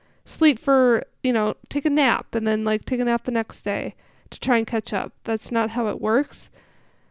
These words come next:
which is more of the reason to just take action now to prioritize getting in that routine of consistent eight-hour sleep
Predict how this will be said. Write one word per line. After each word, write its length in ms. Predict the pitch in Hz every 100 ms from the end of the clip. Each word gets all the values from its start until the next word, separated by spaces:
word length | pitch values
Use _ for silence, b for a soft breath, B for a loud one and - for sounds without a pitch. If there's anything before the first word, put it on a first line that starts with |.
| b b _ _ _ _ _ _ _ -
which 340 | 247 254 -
is 180 | - 247
more 160 | 247 247
of 80 | 240
the 100 | 220
reason 480 | 226 226 233 220 214
to 340 | - 226 220
just 240 | 220 226
take 220 | - 247 220
action 420 | 208 - - 220
now 260 | 196 208
to 100 | 262
prioritize 1000 | - 233 214 214 220 220 220 208 208 - - _ _ _ _
getting 300 | 233 226 220
in 200 | 190 214
that 180 | 208 202
routine 680 | 202 202 - 214 208 226 240
of 300 | - 202 -
consistent 680 | 220 208 - 220 - 220 -
eight-hour 380 | 208 208 202
sleep 520 | 202 - 208 240 285